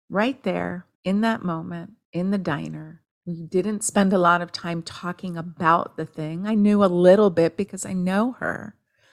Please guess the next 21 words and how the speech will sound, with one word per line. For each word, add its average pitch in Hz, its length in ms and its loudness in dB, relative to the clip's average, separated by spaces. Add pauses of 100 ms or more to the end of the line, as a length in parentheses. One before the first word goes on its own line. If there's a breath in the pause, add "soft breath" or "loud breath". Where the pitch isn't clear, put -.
(160 soft breath)
All 202 300 8
I 196 160 0
needed 180 380 -2
to 196 100 -6
know 214 260 0
was 170 380 -2 (140)
in 180 340 0
this 233 320 -2
moment, 170 640 -4 (180)
in 190 220 2
your 175 240 -2
today 180 560 -2
body, 151 640 -8 (300)
in 180 200 -4
your 180 160 -4
today 180 640 -2
mind, 180 640 -8 (160)
in 180 220 -6
your 180 100 -6
today 170 580 -4
brain, 190 680 -2